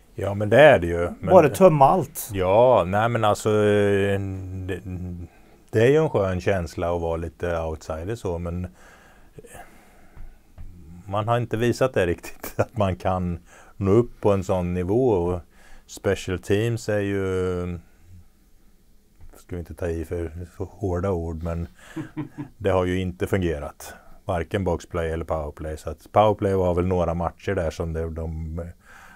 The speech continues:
Speaker 1: blixtrade till lite grann, men... Nej, det, du, du... Och som vi säger att special teams, målvaktssida måste fungera.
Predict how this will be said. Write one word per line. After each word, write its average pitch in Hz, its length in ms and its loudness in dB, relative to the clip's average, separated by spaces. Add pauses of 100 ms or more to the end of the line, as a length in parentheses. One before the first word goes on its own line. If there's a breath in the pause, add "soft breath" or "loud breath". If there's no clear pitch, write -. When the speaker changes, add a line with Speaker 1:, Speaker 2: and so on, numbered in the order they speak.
(160 loud breath)
Speaker 1:
blixtrade 87 520 -2
till 85 240 -2
lite 82 240 -6
grann, 80 360 -8
men... 80 300 -10 (1400 soft breath)
Nej, 95 340 -2
det, 98 360 -4
du, 101 240 -2
du... 107 460 -2
Och 101 280 -8
som 92 420 -6 (640)
vi 107 120 -8
säger 101 340 0
att 104 120 -2
special 101 380 -2
teams, 95 520 -6
målvaktssida 92 880 -2
måste 95 560 -4
fungera. 85 560 -8